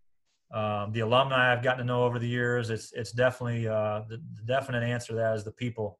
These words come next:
that, that I get to work with. And, um, you know, uh, I, I referred to, uh, my high school coach, Bobby Sandquist, as kind of being a guy that, um, was an influence on me for, for many good reasons. And, and I remember him telling me as I was,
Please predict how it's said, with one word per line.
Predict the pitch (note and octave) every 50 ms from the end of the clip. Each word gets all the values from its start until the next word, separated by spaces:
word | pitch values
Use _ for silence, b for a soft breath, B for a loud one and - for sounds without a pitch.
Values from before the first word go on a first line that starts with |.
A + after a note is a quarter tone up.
| _
that, | A2+ G#2+ G#2 G2+ _ _ -
that | A#2 A2
I | A2
get | A2 A#2 A2
to | - A2
work | G#2+ A2 A2 A2 - -
with. | A2 G#2 G#2 G2+ - -
And, | G2+ G2 F#2+ - _ _ _ _ _ _ _ _ _ _ _ _
um, | G#2+ G#2 G#2 G2+ G2+ G2 F#2+ F#2+ F#2+ - _ _ _ _ _ _ _ _ _ _ _ _ _ _ _ _ _ _
you | - B2+
know, | B2 A#2+ A#2 A2 A2 - - A#2+
uh, | A#2+ A#2 A2+ A2+ - - - - _ _ _ -
I, | A#2 A#2 A2+ -
I | -
referred | A#2 A2+ A2+ - - C#3 C3 C3 B2
to, | - - B2+ B2 B2 A#2+ A#2+ B2
uh, | B2 A2+ A2+ A2 G#2+ G#2+ G#2+
my | A2+ A2+ A2
high | A2 A#2+ B2+
school | A#2+ - - B2 A#2
coach, | - B2+ B2 B2 A#2 G#2+
Bobby | B2 A#2+ A#2+ A#2+ A#2+
Sandquist, | A2+ - B2+ B2 B2 B2 - - B2 A#2+ A#2+ -
as | A2+ G#2+ -
kind | - B2 A#2+
of | A#2 A2+
being | B2 B2 A#2
a | A2+
guy | A2 A#2 A#2 A#2+ A#2+ A#2+ A#2+
that, | A#2 A#2 A#2 A#2 - _ _ _ _ _ _ _ _ _ _ _ _ _ _ _ _ _ _ -
um, | A#2 A2+ A2+ A2 A2 A2 G#2+ G#2+ G#2 A2 A#2+ -
was | B2+ C3 B2 B2
an | B2
influence | C#3 D#3 D3+ D3+ C#3+ C3+ C3+ C3+ B2+ -
on | C3 B2 B2 B2
me | B2 B2+ C3 C3+ C3
for, | C3 - A#2+ A2+ A2+ A2+ A2
for | - - A2+
many | A#2 C3 C3+ C3+ B2+
good | A#2 C3 C3 A#2+
reasons. | A#2+ B2+ B2+ B2+ A#2 A#2+ B2 A#2+ B2 A#2+ A2+
And, | A#2 A2
and | A2+ A#2+ A#2 A2+
I | A2+ A2+
remember | A2+ A2+ B2 C3 B2+ B2
him | A#2+ B2+ C3 B2+ A#2
telling | - C3 B2+ B2 B2 B2
me | B2 B2 B2
as | A#2 A#2
I | A#2+ A#2
was, | A#2 A2+ - - -